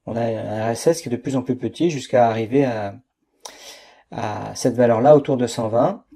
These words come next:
en partant de plus de deux cents pour le modèle avec une seule variable explicative. Alors, euh, ce qu'il faut aussi constater sur ce graphique, c'est que finalement,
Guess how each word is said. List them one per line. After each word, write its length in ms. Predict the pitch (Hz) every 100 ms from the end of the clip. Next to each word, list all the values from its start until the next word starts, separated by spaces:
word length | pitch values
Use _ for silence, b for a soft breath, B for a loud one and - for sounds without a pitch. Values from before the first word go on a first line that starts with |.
| _ _ -
en 120 | -
partant 360 | 117 - 139 143
de 320 | 127 127 127
plus 200 | 123 139
de 60 |
deux 120 | 127 123
cents 240 | - - _ _ _ _ _ _ _ _ -
pour 80 | 107
le 60 |
modèle 260 | 110 110 127
avec 180 | 110 -
une 60 |
seule 200 | 120 131
variable 180 | 120 110
explicative. 580 | 110 - - 117 - - - _ _ _ _ _ _ _ _ _ _ _ _ _ b b b b b b b b b b _ -
Alors, 340 | 147 143 131
euh, 800 | 131 127 123 120 120 117 113 - - _ _ _ _ _ _
ce 540 | - - - - -
qu'il 260 | 160 - 147
faut 200 | - 160
aussi 260 | 151 -
constater 400 | - 156 165 151
sur 180 | 156 151
ce 100 | -
graphique, 440 | 139 139 135 214 -
c'est 160 | 170
que 180 | - 147
finalement, 640 | - 151 143 151 165 220